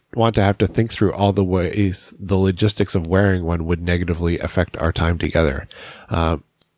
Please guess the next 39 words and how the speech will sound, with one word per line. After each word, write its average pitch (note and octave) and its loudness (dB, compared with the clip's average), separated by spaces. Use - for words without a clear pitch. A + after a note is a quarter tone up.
it's G#2 0
fun A2+ -2
to F2+ 2
just - -6
be F2+ 2
spontaneous F2 -2
and E2 -4
to F2+ -2
not F#2+ 0
have G2 -2
to F#2 -2
worry G2+ 0
about - -6
that. - -10
We B2 2
also G2+ 2
know F#2 2
from F2 -2
experience C3+ 0
that F2 0
hormonal G2 0
birth G2+ 0
control F#2 0
and F2 -2
my A#2 2
wife G2 0
are E2+ 0
a E2 -2
bad D2+ -4
combination. - -10
Neither F#2+ 0
of E2 0
us E2 -2
would E2 -2
consider D#2+ 0
that D2 2
an C#2 -6
option - -2
again. - -6